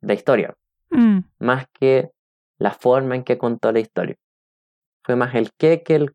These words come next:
Speaker 1: cómo. De
Speaker 2: No,
Speaker 1: lo que a
Speaker 2: sí,
Speaker 1: mí
Speaker 2: sí,
Speaker 1: me atrajo
Speaker 2: entiendo.
Speaker 1: del, del
Speaker 2: Cada
Speaker 1: libro.
Speaker 2: uno como que tiene debilidades distintas, como entre comillas, por género.
Speaker 1: No,
Speaker 2: Yo
Speaker 1: sí.
Speaker 2: siento que las novelas como históricas,
Speaker 1: Ujú.
Speaker 2: especialmente cuando tienen algo que ver con guerras,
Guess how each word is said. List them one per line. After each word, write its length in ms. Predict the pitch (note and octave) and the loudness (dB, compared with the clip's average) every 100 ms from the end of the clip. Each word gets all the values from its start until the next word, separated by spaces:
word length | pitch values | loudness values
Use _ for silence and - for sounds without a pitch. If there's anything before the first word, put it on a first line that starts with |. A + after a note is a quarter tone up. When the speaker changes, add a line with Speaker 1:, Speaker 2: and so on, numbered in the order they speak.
| - | -4
Speaker 1:
cómo. 420 | C3 A#2 F2+ - _ _ - - - _ _ - | 0 0 -2 -14 _ _ -20 -20 -20 _ _ -18
De 60 | - | -2
Speaker 2:
No, 220 | - - | 4 4
Speaker 1:
lo 60 | - | 6
que 60 | |
a 40 | - | 6
Speaker 2:
sí, 40 | |
Speaker 1:
mí 60 | D3 | 6
Speaker 2:
sí, 80 | D#3+ | 6
Speaker 1:
me 100 | - | 4
atrajo 280 | D4+ D3+ D3+ A3+ C#3+ | 4 4 4 2 2
Speaker 2:
entiendo. 100 | C3 | 0
Speaker 1:
del, 460 | B2 C3 B2+ B2 A#2 | 0 2 2 2 2
del 180 | A#2 | 2
Speaker 2:
Cada 180 | G#2+ C#4+ - | 4 4 6
Speaker 1:
libro. 40 | D#4 | 4
Speaker 2:
uno 280 | D#4 E4 _ _ _ _ _ | 2 0 _ _ _ _ _
como 220 | - B3 A#3 | 0 2 2
que 100 | A#3+ | 2
tiene 240 | A#3+ B3 | 4 4
debilidades 560 | A#3+ A3+ A3 A3 A#3 A#3 | 4 4 4 4 4 4
distintas, 560 | G#3+ - A3+ G#3+ G#3 | 0 2 0 2 0
como 260 | - A3 G#3 | 2 4 4
entre 180 | G3+ G#3 | 2 0
comillas, 300 | G#3+ G#3+ G#3+ | 2 4 4
por 160 | A#3 F#3+ | 2 -2
género. 480 | - A3 A#3 C4+ - _ _ _ - | 0 2 2 0 -4 _ _ _ -4
Speaker 1:
No, 200 | D3+ E3+ | 0 2
Speaker 2:
Yo 120 | A3 A3+ | 4 2
Speaker 1:
sí. 80 | - _ - | -2 _ -6
Speaker 2:
siento 320 | B3 A#3+ B3+ | 0 2 2
que 100 | B3 | 2
las 120 | A#3+ | 4
novelas 360 | A#3 A3+ A#3+ A3+ | 4 2 0 0
como 260 | - A#3 | 0 0
históricas, 800 | G#3+ - A#3+ B3 C4 D4 D4+ - - | 0 -2 0 0 2 0 -2 -6 -6
Speaker 1:
Ujú. 380 | G#3+ - B3+ - - _ | 0 0 0 -4 -20 _
Speaker 2:
especialmente 760 | - - G#3 A#3 B3 C4+ C#4+ C4+ | -2 0 0 0 2 4 2 2
cuando 240 | C4+ C4 | 2 2
tienen 260 | B3+ B3+ A#3+ | 2 2 2
algo 260 | A#3+ C4 C4+ | 2 2 2
que 100 | C4+ | 2
ver 220 | C#4 C#4+ | 2 0
con 220 | C4+ C4 | 0 2
guerras, 440 | C#4 D4+ G4+ - | 2 0 -4 -8